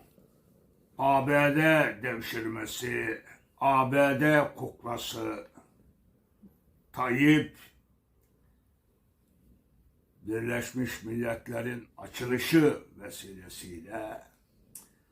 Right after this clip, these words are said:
Amerika'ya gitti, efendisinin ülkesine ve orada baş patronu, kuklacısı,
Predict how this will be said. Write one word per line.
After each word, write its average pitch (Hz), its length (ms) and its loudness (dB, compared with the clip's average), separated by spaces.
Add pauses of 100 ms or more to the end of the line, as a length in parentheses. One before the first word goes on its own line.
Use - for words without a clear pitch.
(1500)
Amerika'ya 147 800 4
gitti, 175 600 4 (420)
efendisinin 120 880 -6
ülkesine 117 920 -6 (1700)
ve 104 180 -10
orada 131 920 2 (1600)
baş 165 360 6
patronu, 113 800 -6 (2000)
kuklacısı, 139 1200 2